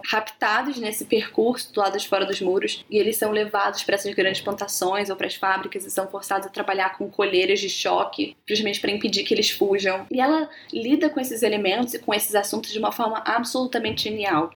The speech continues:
Principalmente a partir do segundo livro, que é quando um político que já começa a ganhar voz no primeiro volume chega ao poder.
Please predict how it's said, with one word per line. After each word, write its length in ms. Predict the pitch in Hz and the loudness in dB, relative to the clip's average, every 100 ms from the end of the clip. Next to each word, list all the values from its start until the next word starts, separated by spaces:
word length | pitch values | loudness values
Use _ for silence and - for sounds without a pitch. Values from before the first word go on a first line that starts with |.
| _ - | _ 0
Principalmente 640 | 247 262 277 254 240 - - | 2 2 2 2 2 -2 -2
a 100 | 220 | 0
partir 300 | 214 - 208 | 0 -2 -4
do 80 | |
segundo 340 | 208 220 220 220 | -4 -2 0 -2
livro, 340 | 196 208 214 | 0 -2 -2
que 120 | 214 | -4
é 20 | 202 | -2
quando 340 | 202 214 214 | -2 2 2
um 400 | - 202 202 196 | 2 -4 -4 -6
político 520 | 190 214 208 214 226 | 0 2 4 2 0
que 160 | - 214 | -2 -2
já 140 | 208 | -2
começa 380 | 202 214 220 302 | 0 0 0 2
a 20 | |
ganhar 240 | 262 247 226 | 2 0 0
voz 320 | 196 214 254 | 2 2 0
no 60 | 190 | -2
primeiro 280 | 196 185 | 0 2
volume 480 | 190 190 180 240 240 | 4 2 2 0 -4
chega 360 | - 277 233 254 | -2 2 4 4
ao 80 | 262 | 2
poder. 480 | 269 202 196 214 | 0 2 0 0